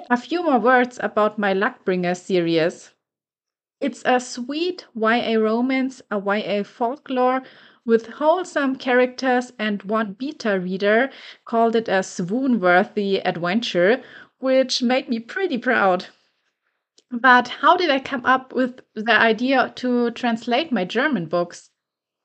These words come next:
Actually, I didn't come up with anything. Translating my books was my boyfriend's idea because he's from Poland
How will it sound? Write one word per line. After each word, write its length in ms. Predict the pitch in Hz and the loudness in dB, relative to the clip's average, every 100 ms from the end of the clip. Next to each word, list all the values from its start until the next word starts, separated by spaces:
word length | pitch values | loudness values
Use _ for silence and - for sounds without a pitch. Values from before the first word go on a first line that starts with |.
| _ _ - | _ _ -8
Actually, 520 | 349 - 214 220 339 - _ | -6 -2 0 0 -2 -8 _
I 240 | 214 226 240 | -2 0 0
didn't 360 | 254 302 311 | 0 -4 -8
come 240 | - 247 233 | -6 -2 0
up 180 | 240 | -2
with 320 | 208 226 240 - | 0 -2 -2 -4
anything. 800 | 262 392 285 - 185 175 175 214 _ _ _ _ - | -4 0 0 0 0 0 0 -6 _ _ _ _ -2
Translating 720 | 220 220 247 240 285 262 226 | 0 0 2 0 2 0 2
my 220 | 214 208 | 2 0
books 400 | 208 277 302 - | 0 0 0 0
was 380 | 226 226 233 233 | 2 2 2 -2
my 160 | 202 | -4
boyfriend's 580 | 190 202 294 240 170 - | 2 4 4 0 -6 -4
idea 540 | 185 - 196 214 285 302 - _ _ _ 254 | -2 -2 2 2 2 -2 -14 _ _ _ -8
because 400 | 240 294 285 269 | -4 -2 -2 -2
he's 160 | 247 | -6
from 160 | 220 208 | -6 -8
Poland 480 | - 254 226 220 | 0 2 4 2